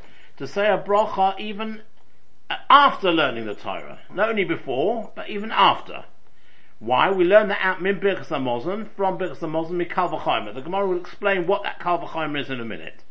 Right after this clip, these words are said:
And similarly, we can learn out Birchas Hamazon Lefonel that we have to make a bracha before eating as well. It's also midaraisa, again, min Birchas HaTorah, mikal v'chomer, from Birchas HaTorah, from a kal v'chomer. Now the Gemara explains what is the kal v'chomer.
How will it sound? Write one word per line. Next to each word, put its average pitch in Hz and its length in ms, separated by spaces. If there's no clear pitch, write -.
And 143 160
similarly, 233 500
we 165 140
can 160 180
learn 196 200
out 160 200
Birchas 190 240
Hamazon 175 440
Lefonel 139 600
that 156 200
we 156 100
have 180 240
to 170 80
make 185 240
a 156 80
bracha 175 800
before 220 800
eating 117 420
as 117 140
well. 208 280
It's - 100
also 226 360
midaraisa, 147 880
again, 202 520
min 170 140
Birchas 190 300
HaTorah, 156 480
mikal 139 280
v'chomer, 107 400
from 170 200
Birchas 156 220
HaTorah, 151 400
from 143 140
a 135 60
kal 135 220
v'chomer. 117 420
Now 196 180
the 185 80
Gemara 170 340
explains 156 440
what 202 200
is 170 120
the 160 80
kal 147 220
v'chomer. 80 460